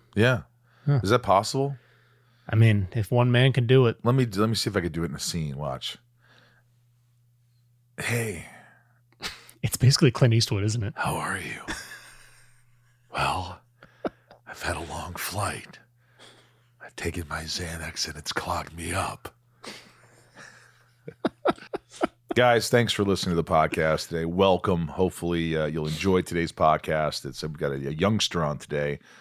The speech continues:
Speaker 1: Love this guy. He's, his, his career is booming, and, uh, he's a friend of mine. We, we play hockey together, and, uh,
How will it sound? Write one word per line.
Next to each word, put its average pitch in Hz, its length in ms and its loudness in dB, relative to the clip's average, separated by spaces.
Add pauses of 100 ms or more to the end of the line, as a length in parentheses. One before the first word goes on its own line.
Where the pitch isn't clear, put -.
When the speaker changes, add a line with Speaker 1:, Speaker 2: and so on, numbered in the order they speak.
(160)
Speaker 1:
Love 92 200 2
this 82 160 -2
guy. 82 360 2
He's, 73 240 -10
his, 71 260 -6
his 76 240 -10
career 95 280 -4
is 90 80 -6
booming, 85 560 -4 (460)
and, 78 360 -4
uh, 73 60 0
he's 78 180 -4
a - 40 -6
friend 95 260 0
of 85 60 0
mine. 82 260 -2
We, 80 140 -4
we 76 140 -8
play 80 160 -12
hockey 85 360 2
together, 78 460 -2
and, 65 380 -10
uh, 67 280 -4